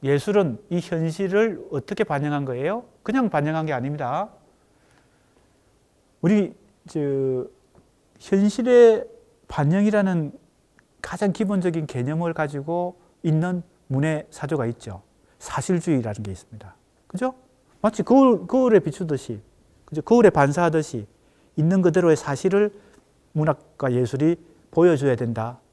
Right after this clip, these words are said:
그죠? 자, 그런데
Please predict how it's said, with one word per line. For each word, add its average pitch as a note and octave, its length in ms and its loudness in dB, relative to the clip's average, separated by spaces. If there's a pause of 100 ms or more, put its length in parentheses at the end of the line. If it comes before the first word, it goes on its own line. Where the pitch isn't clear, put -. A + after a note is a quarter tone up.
(420)
그죠? A#3+ 260 -6 (1900)
자, - 180 -12
그런데 F#3 460 -2